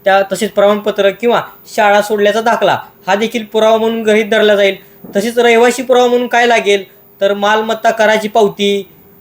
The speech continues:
किंवा, अ, आपल्या घराची पाणीपट्टी म्हणजे कर पावती, वीज बिल हे देखील पुरावा म्हणून ग्राह्य धरले जाईल. तसेच मालमत्ताचे पुरावे कोणकोणते सादर करणे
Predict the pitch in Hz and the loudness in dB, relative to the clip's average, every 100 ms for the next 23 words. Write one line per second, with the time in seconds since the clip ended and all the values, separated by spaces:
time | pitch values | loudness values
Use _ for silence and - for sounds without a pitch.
0 | - 196 208 208 208 202 208 185 190 190 | -10 -2 2 2 4 2 0 -4 -2 0
1 | 190 214 196 208 208 233 233 226 226 220 | 0 0 2 2 0 0 0 0 -2 -4
2 | 214 196 196 196 208 - 214 220 226 196 | 0 -2 -2 -4 -4 -2 -2 0 0 0
3 | 196 190 185 - - - - 196 247 202 | -4 -6 -6 -12 -20 -20 -8 -2 -2 0
4 | 214 202 180 - - - - - 202 208 | 0 0 -4 -20 -20 -20 -20 -4 -2 0
5 | 233 247 233 233 233 226 233 214 220 220 | 0 -2 2 2 2 0 -2 0 0 0
6 | 220 214 202 175 196 240 240 - - 185 | 0 2 0 -2 -4 -4 -4 -6 -20 -6
7 | 190 214 233 240 247 233 254 247 240 233 | -2 0 0 -2 -2 -2 0 2 4 2
8 | 240 233 233 226 226 220 208 202 202 202 | 0 0 -2 -2 -2 0 -2 -4 -6 -4
9 | 208 | -6